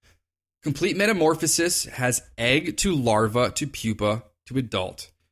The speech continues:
This composes eighty-five percent of all insects. This is a very complex life cycle. The organism has to change shape morphology throughout its life. It's not gonna be the same looking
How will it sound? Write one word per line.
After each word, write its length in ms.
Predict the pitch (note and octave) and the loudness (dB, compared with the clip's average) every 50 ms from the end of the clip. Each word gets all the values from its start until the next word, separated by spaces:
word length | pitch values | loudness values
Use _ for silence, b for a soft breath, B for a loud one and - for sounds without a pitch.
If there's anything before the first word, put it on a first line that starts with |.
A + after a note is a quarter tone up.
| _ _ _ _ _ _ _ _ _ | _ _ _ _ _ _ _ _ _
This 160 | B2+ C#3 - | -2 -2 0
composes 600 | - E3+ D3+ B2+ D3 C#3 D3 C#3 C#3 C#3+ B2+ - - - | -2 -4 -2 0 2 2 4 4 4 2 2 0 -2 -2
eighty-five 640 | A#2+ B2 C3+ E3 E3+ D3 - D3+ C#3+ C#3 C#3 C#3 - | 0 0 2 0 -2 -2 0 2 4 4 2 2 0
percent 440 | D3 C3+ - - G#2 F#2+ G#2 - - | -2 -2 0 0 0 0 -2 -2 -4
of 160 | - A2+ - - | -8 -8 -8 -8
all 380 | - F2 F2+ F2+ F#2 G#2 G2+ - - - | -4 -2 0 2 2 0 0 -4 -6 -2
insects. 840 | A2+ B2+ C3+ C3+ - - F#2+ E2+ E2 - - - - - - - _ _ _ _ _ _ _ _ _ _ _ _ _ _ _ _ | 0 0 0 0 0 -2 -2 -4 -4 -8 -8 -8 -6 -6 -6 -8 _ _ _ _ _ _ _ _ _ _ _ _ _ _ _ _
This 200 | - D3 D#3 D3 | 0 0 2 2
is 260 | - F3+ D3+ C#3 C#3+ - - | 2 0 0 -2 -4 -4 -2
a 180 | C3+ C#3 C3 | -2 -2 -2
very 440 | - A2+ G2+ G2+ A#2+ A#2 B2+ C#3 D3 | -2 -4 -4 -2 0 2 2 2 0
complex 640 | - - - - A2 G#2+ G#2 - - G2+ G2+ - - | -2 -4 -4 -2 -2 -2 -2 -2 -2 -2 -2 -2 -2
life 220 | G#2 A2 A#2+ D3+ E3 | 0 0 0 2 0
cycle. 480 | - - G2 F2+ F2+ - - D#2+ - - B B B B B B B | 0 -2 -2 -2 -2 -4 -8 -8 -10 -12 B B B B B B B
The 80 | - D#3+ | -2 0
organism 440 | - E3 F#3 F#3 G3+ G#3+ G#3 F3 F3 | 2 2 2 2 2 0 0 2 0
has 160 | F3 E3+ D#3+ | 0 0 0
to 80 | - C#3 | -2 -4
change 480 | - - - D3+ C#3+ C#3+ D3 C#3 - | -2 0 2 2 2 2 2 0 -2
shape 440 | - - - - C3 C3 D3 D3+ - | -2 0 0 2 2 0 0 0 -2
morphology 640 | C#3 C3+ C3 B2+ - - A#2+ B2 B2+ C3 B2 A#2 | -2 -2 -2 0 0 0 2 2 2 2 2 0
throughout 400 | G#2+ - - A2+ G#2 - A2 A2+ | -4 -4 -4 -4 -2 0 0 0
its 160 | A2 G2+ - G2+ | 0 -2 -4 -2
life. 300 | G2+ G#2 G2 F#2 F#2+ - | 0 0 0 0 -2 -6
It's 160 | - G#2 - - | -8 -6 -4 -2
not 260 | B2 B2 C3 D3 - | 0 0 0 -2 -2
gonna 180 | D3+ D3 C3+ | -2 -2 -2
be 360 | B2+ G#2 A#2+ A#2+ A#2+ B2 A#2 B B B B B B B B | -2 -2 0 0 0 0 -2 B B B B B B B B
the 80 | - A2 | -6 -4
same 520 | - - - - B2 A#2 A2+ A#2+ B2 A#2+ - | -2 0 0 0 2 2 2 2 0 0 -2
looking 580 | A2 G#2 A2+ A2 G#2+ - A2+ G#2+ G#2 G#2+ G#2 | -2 -2 -2 -2 -2 0 0 2 2 0 0